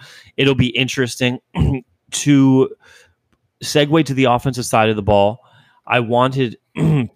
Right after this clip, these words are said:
to talk about how you brought up, George,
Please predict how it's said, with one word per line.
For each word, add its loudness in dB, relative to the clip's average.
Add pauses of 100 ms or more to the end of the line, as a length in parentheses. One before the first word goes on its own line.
to 2 (540)
talk 0
about 2 (320)
how 0
you 2
brought 2
up, 0
George, -2